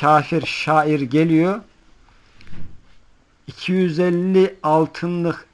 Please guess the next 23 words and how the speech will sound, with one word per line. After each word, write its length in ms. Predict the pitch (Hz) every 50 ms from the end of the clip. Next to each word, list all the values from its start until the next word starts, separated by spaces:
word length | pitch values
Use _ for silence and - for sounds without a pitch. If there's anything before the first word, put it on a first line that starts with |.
| _
el 360 | - 156 165 160 147 127 101 - - _ _ _ _ _ _ _ _ _ _ _ _ _ _ _ _ -
nasıl 500 | 143 165 175 170 - 180 165 147 120 117
bir 180 | 135 156 165 156 - -
altınlık 560 | 135 135 139 131 - - 135 135 131 123 -
maldan 500 | 120 123 131 127 127 120 131 131 127 113 - - _ _ _ _
kesilir?" 520 | - - 156 - - 170 175 196 190 165 147
diye 260 | 170 180 190 190 190 170
bu 180 | 156 160 151
hükmü 220 | 143 139 - 151 143
eleştiriyor. 580 | 123 107 98 90 - - - - - 90 - - _ _ _ _ _ - - -
Herhangi 540 | - 143 147 139 147 160 160 160 - 143 139
birisinin 400 | 143 147 139 - 156 147 143 139 -
eline 380 | 143 143 147 147 151 143 131
birisi 360 | 139 147 131 123 - - 135
zarar 380 | 120 131 143 143 147 151 151 147
verirse 560 | 151 151 156 202 196 147 - 170 170 208 254 - _ _ _ _ _ _
onun 240 | - 147 160 165 165
karşılığı 500 | - - - 160 160 147 - - 190 233
iki 180 | 220 - - 190
yüz 80 | 180
elli 180 | 180 180 175 175
altın 300 | 175 170 170 - 156 135
olarak 280 | 123 113 110 - -